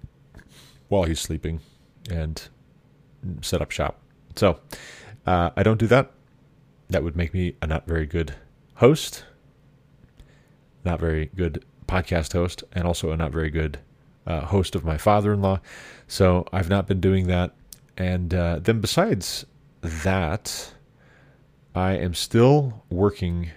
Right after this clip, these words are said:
on trying to appeal the start time. My start time was recently changed. If you've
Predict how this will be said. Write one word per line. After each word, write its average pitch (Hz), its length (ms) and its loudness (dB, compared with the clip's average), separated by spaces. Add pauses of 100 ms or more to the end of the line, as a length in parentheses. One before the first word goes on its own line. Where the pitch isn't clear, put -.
(240)
on 78 120 -8
trying 92 380 -4
to - 180 -6
appeal 85 540 -4 (520)
the 82 340 -4
start 85 360 -2
time. 71 240 -4
My 73 120 -4
start 82 280 -4
time 82 220 -2
was 80 160 -6
recently 80 340 -6
changed. 87 460 -2
If - 120 -12
you've - 220 -10